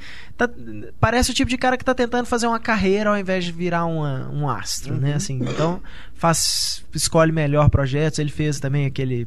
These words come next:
Speaker 1: Poder Além da Vida, que chama aquele
Speaker 2: Ah, sim, do
Speaker 1: do,
Speaker 2: Vitor
Speaker 1: do
Speaker 2: Salva.
Speaker 1: Vitor Salva,
Speaker 2: Sim.
Speaker 1: né? Ele é o principal ali e é
Speaker 2: Uhum.
Speaker 1: uma atuação legal, um filme legal. Então eu
Speaker 2: Uhum.
Speaker 1: acho que é um cara que tá, se leva bastante a sério.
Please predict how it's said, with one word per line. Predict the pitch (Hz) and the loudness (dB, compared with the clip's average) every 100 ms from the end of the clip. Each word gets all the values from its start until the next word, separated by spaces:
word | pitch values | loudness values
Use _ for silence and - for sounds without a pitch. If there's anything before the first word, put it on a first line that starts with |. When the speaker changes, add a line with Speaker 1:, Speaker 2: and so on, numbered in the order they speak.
| - | 2
Speaker 1:
Poder | 147 139 208 247 | 2 4 4 4
Além | 208 208 | 2 2
da | 180 | 0
Vida, | 143 139 120 | 0 -2 -4
que | 113 | -4
chama | 127 123 | -4 -4
aquele | 117 120 123 135 - - | -4 -4 -6 -8 -8 -6
Speaker 2:
Ah, | 165 190 180 | -2 0 -2
sim, | - 156 147 | -2 -2 -2
do | 147 131 | -2 -2
Speaker 1:
do, | 127 | 0
Speaker 2:
Vitor | 120 117 | 0 0
Speaker 1:
do | |
Speaker 2:
Salva. | 123 123 | 0 2
Speaker 1:
Vitor | 127 131 | 2 2
Salva, | - 131 139 143 131 131 | 0 4 4 4 2 0
Speaker 2:
Sim. | 127 | 0
Speaker 1:
né? | 139 | 2
Ele | 135 | 6
é | 139 | 6
o | |
principal | - 143 - - 143 147 139 | 6 2 -2 0 2 4 4
ali | 120 131 147 143 131 127 139 143 | 2 2 2 2 0 0 2 2
e | |
é | 165 | 4
Speaker 2:
Uhum. | 196 | 2
Speaker 1:
uma | |
atuação | 190 196 185 185 | 2 2 0 0
legal, | 180 156 160 160 | -2 0 0 -2
um | 151 | -4
filme | - 151 | -4 -2
legal. | 139 135 147 156 | -2 -2 -4 -4
Então | 151 185 | -6 -6
eu | 226 | -4
Speaker 2:
Uhum. | |
Speaker 1:
acho | 226 143 | -2 -2
que | 160 | -4
é | 214 | -6
um | 208 | -6
cara | - 180 185 | -2 -2 -2
que | - | -2
tá, | 185 185 | -2 -2
se | - - | -2 0
leva | 180 170 170 | 2 4 2
bastante | 165 160 160 165 156 | 2 0 0 -4 -4
a | 151 | -4
sério. | - 139 - - | -4 -4 -4 -6